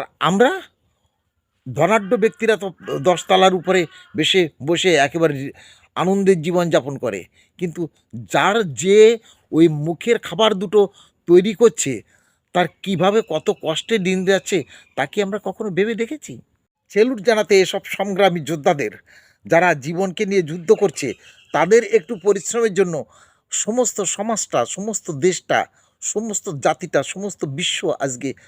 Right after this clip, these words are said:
সুন্দরভাবে টিকে আছে। আসলে এটাই বাস্তবতা। এমনও বহু মানুষ আছে যাদের দিন শেষে দশটা টাকা হাতে থাকে না, দশটা টাকা নিয়ে যে ঘরে ফিরবে সে পয়সা তাদের থাকে না, তথাপি তাদের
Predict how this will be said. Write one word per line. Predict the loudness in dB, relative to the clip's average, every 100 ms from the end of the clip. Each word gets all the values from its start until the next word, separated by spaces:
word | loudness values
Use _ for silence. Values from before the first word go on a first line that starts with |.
| _
সুন্দরভাবে | -18 -10 -6 -6 -8 -12 -12
টিকে | -12 -8 -8
আছে। | -8 -18 _ _ _ _ _ _ _ _ _ _ _ _
আসলে | -12 -6 -6
এটাই | -2 0 0
বাস্তবতা। | -2 -4 -6 -6 -12 -18 _ _ -10
এমনও | -6 -4 -2
বহু | -4 -6 -6 -4 0
মানুষ | 0 0
আছে | -6 -8 -14 -16 _ _ _ _ -14
যাদের | 0 2 4 2 -4 _ _ -10 -4
দিন | 0 0
শেষে | 0 -4 -2 -2
দশটা | -2 -4 -4 -4
টাকা | -4 -4
হাতে | -8 -4 -6
থাকে | -6 -4 -2
না, | -2 -6 _ _ _ _ _ _ _ _ _ _ _ -2
দশটা | 0 0 0
টাকা | 0 2 0
নিয়ে | 0
যে | -2
ঘরে | 0 2 0
ফিরবে | -2 0 -2 -2 -12 _
সে | -6 -4
পয়সা | -2 -4 0
তাদের | 0 0
থাকে | -2 -4 -2
না, | -4 -4 -12 _ _ _ _ _ _ _ -6
তথাপি | -6 -8 -6 0
তাদের | 0 -2